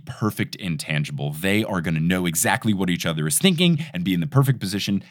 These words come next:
and just play great offense and defense. Also, they're very funny, which means they're gonna talk great trash, and that is a very important aspect of my team. Also gonna have Harry Potter on the team just 'cause that dude is so fucking lucky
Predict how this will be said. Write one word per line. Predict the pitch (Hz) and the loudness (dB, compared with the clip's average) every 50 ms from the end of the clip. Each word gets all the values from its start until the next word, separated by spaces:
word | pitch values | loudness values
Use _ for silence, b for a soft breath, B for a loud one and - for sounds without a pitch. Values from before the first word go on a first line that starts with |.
| B B | B B
and | 78 87 85 | -4 -4 -4
just | 80 82 - - | -4 -6 -10 -10
play | - 85 78 | -8 -8 -4
great | 73 104 98 98 - | -2 -2 -2 0 2
offense | 92 95 - - 101 90 90 | 2 0 2 0 -2 -4 -2
and | - 90 85 78 | -2 -2 -2 0
defense. | 80 82 - 87 82 78 B B B B B B | -2 -2 -2 -2 -2 -2 B B B B B B
Also, | 143 - 175 - - 92 90 90 90 90 B B B - | 2 4 4 4 2 2 2 0 -2 -4 B B B -4
they're | 85 90 | -2 -2
very | 82 82 104 120 160 160 | 0 2 4 4 4 4
funny, | 139 - 110 90 90 87 87 - - - | 2 2 2 4 4 4 2 0 -2 -6
which | 87 78 - | -6 -4 -2
means | 90 87 80 | -2 -2 -2
they're | 85 85 | -2 -2
gonna | 78 104 104 107 | 0 0 0 0
talk | - - - 127 113 - - | 0 0 2 2 0 0 -2
great | - 92 101 127 143 | -2 2 2 2 2
trash, | 131 - - 98 85 80 78 73 - B B B | 0 0 2 4 4 4 2 0 -2 B B B
and | - 82 82 92 | -4 -2 0 2
that | 95 95 | 2 2
is | 98 87 | 2 2
a | 98 90 | 2 2
very | 87 82 76 95 98 101 101 104 110 - | 2 2 2 2 2 4 2 2 0 0
important | 107 98 78 - - 101 95 87 85 76 - | -2 -2 -2 -2 -2 -2 -2 0 -2 0 0
aspect | 73 80 76 - - 80 76 73 - - | 0 -2 -2 -2 -4 -4 -6 -6 -6 -4
of | 82 78 78 73 - | -2 -2 -2 -2 -4
my | 67 67 65 64 | -4 -4 -4 -4
team. | 65 - - 69 58 - - - - _ _ _ | -6 -8 -10 -10 -10 -10 -14 -18 -20 _ _ _
Also | - 151 165 - 220 202 | 0 2 4 4 2 2
gonna | 208 196 170 | 4 4 6
have | 156 160 131 | 4 4 4
Harry | - 113 113 107 | 2 2 2 2
Potter | - - 87 90 95 104 | 0 0 0 0 2 2
on | 117 127 | 2 2
the | 127 | 2
team | - 160 170 175 147 B B 131 | 2 2 2 2 2 B B -2
just | - 123 127 - | 0 0 2 4
'cause | 143 135 | 4 4
that | 156 160 147 | 4 4 4
dude | - 180 151 127 | 4 4 4 4
is | - | 4
so | - 139 135 | 4 4 2
fucking | 135 - - - - 139 127 131 139 110 | 2 0 -4 0 4 4 4 6 6 4
lucky | 95 87 90 104 - 175 180 160 | 4 4 2 0 2 0 0 0